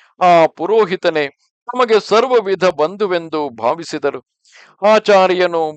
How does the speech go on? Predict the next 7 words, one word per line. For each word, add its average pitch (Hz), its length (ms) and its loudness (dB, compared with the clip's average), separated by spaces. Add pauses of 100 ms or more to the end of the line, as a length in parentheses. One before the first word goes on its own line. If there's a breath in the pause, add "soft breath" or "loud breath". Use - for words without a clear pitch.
ಬ್ರಾಹ್ಮಣನು 190 720 0
ಆದ 165 320 0
ಆ 156 340 2 (140)
ಧೌಮ್ಯನು 160 560 -4 (440 soft breath)
ವೇದ 240 280 0 (100)
ವೇದಾಂತ 190 540 4
ತತ್ವಜ್ಞನು, 151 800 -2